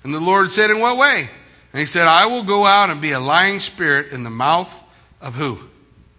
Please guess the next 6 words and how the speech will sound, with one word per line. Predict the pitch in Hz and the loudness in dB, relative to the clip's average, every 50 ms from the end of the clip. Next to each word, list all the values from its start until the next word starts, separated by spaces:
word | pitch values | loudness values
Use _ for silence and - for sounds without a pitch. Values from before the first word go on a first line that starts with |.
| _ _ _ _ _ _ _ _ _ _ _ _ _ _ | _ _ _ _ _ _ _ _ _ _ _ _ _ _
His | - 139 156 175 180 185 185 180 190 185 - - - - - - - - | -4 0 2 4 4 4 2 2 -2 -2 -4 -6 -6 -8 -16 -20 -20 -4
prophets.' | - 151 143 123 - - - - - - - - - - _ _ _ _ _ _ _ _ _ _ _ _ _ _ _ _ _ _ _ _ _ _ _ _ _ _ | 0 2 2 2 0 -4 -14 -20 -16 -14 -14 -14 -14 -18 _ _ _ _ _ _ _ _ _ _ _ _ _ _ _ _ _ _ _ _ _ _ _ _ _ _
And | - 135 120 | -14 -12 -8
the | 117 | -6
Lord | 123 139 160 185 202 202 180 - | -4 0 2 4 4 2 2 0
said, | - - 185 175 170 165 165 160 160 | -2 0 2 4 4 4 2 0 -4